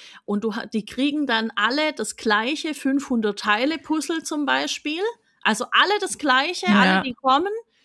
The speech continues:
Speaker 1: Und dann haben die anderthalb Stunden Zeit, um das zu puzzeln. Und jetzt rate, wie lang brauchen die Schnellsten, um mit diesem Puzzle fertig zu werden?
Speaker 2: Vierzig Minuten.
Speaker 1: Fünfunddreißig.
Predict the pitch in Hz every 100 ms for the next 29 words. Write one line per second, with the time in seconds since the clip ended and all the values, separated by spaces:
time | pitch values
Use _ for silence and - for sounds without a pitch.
0 | _ _ _ 262 254 254 254 277 302 302
1 | - 247 277 302 277 269 - 269 269 262
2 | 262 220 233 233 233 233 - 208 - 208
3 | 208 170 170 196 202 202 - 208 311 339
4 | 240 214 233 277 220 214 262 262 196 -
5 | 226 226 285 - - 262 233 247 247 214
6 | 202 196 262 269 285 269 254 277 - 262
7 | 247 254 262 349 _ _ _ _ _ -
8 | - 202 - 156 - 170 165 156 156 156
9 | _ _ - _ _ - 233 220 214 196
10 | - 131 - - - -